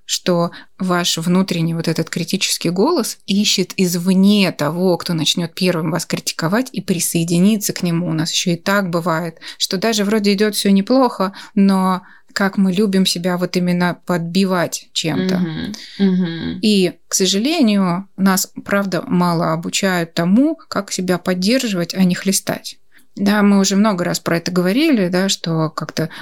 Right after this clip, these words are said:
Speaker 1: самосострадание у нас очень-очень редко включается. Больше вот такая какая-то плётка. «Давай, соберись, делай». И в этом, конечно, социум такую плохую с нами тут играет игру про то, что картинка из интернета нам показывает, что человек взял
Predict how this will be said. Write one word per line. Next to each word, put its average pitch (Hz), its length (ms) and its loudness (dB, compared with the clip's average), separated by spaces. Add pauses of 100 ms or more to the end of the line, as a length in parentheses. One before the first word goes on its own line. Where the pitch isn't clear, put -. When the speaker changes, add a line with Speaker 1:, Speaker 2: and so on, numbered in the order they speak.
Speaker 1:
самосострадание 185 880 0
у 175 40 -2
нас 170 180 -4 (160)
очень-очень 170 540 0
редко 165 260 -2
включается. 262 800 -2 (320)
Больше 202 340 0
вот 170 120 -2
такая 175 300 -2
какая-то 175 420 -4
плётка. 180 680 -2 (240)
«Давай, 208 540 0
соберись, 180 560 0
делай». 202 480 2
И 175 240 -2
в 175 80 -2
этом, 196 220 0
конечно, 175 380 -2
социум 214 640 0 (280)
такую 202 300 0
плохую 196 480 0
с - 80 -2
нами 160 300 2
тут - 340 -6
играет 160 520 -2
игру 196 600 0 (180)
про 180 140 -2
то, 175 160 -4
что 160 600 0 (200)
картинка 180 520 0
из 175 120 0
интернета 214 420 2
нам 185 140 2
показывает, 180 500 -2
что - 140 -4
человек 175 340 0
взял 269 240 2